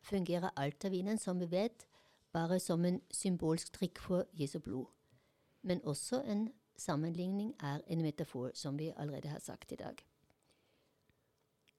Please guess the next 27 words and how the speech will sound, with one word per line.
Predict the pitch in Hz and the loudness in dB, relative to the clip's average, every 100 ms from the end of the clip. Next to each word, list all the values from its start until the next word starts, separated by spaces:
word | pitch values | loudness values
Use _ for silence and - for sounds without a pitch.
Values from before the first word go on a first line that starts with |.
| _ _ _ _ _ | _ _ _ _ _
For | - 254 | -2 2
en | 262 | 4
god | 220 233 | 4 4
del | 254 - | 4 4
år | 165 | 4
siden | 170 - 214 262 269 - _ - | 4 2 2 4 4 2 _ -10
fantes | - 262 196 - 185 180 - - - - 190 | 0 4 4 2 -2 -2 -4 -10 -20 -16 -2
det | 185 190 | 2 2
i | 202 202 190 | 2 2 4
Vinmonopolets | 190 160 160 165 175 170 170 | 4 4 2 2 0 0 -2
sortiment | - 185 - 196 185 240 269 - | -2 -2 0 0 2 2 2 2
en | 175 175 - | 0 0 2
ungarsk | 220 165 151 170 - 170 | 2 2 2 0 -2 2
rødvin | 156 165 190 | 2 4 2
med | 180 | 2
navnet | 165 143 170 - | 2 0 0 -2
Okseblod. | 185 - - 139 165 170 147 _ _ - - - _ _ _ _ - | -6 -6 -8 -4 -2 -2 -2 _ _ -20 -20 -20 _ _ _ _ -2
Navnet | 190 214 254 294 294 - 214 | 2 6 8 8 4 -2 0
går | 208 | 0
tilbake | 202 262 151 160 269 | 2 2 2 2 2
til | 262 247 | 2 4
en | 233 | 4
historisk | 247 - - 165 170 226 - | 2 0 -4 -4 -2 -4 0
hendelse | 214 196 208 262 | 2 2 2 2
på | 233 | 2
syttenhundretallet, | - 180 - 190 175 175 180 202 262 | 2 -2 0 0 2 0 2 4 6
nemlig | 254 190 202 240 | 6 6 4 2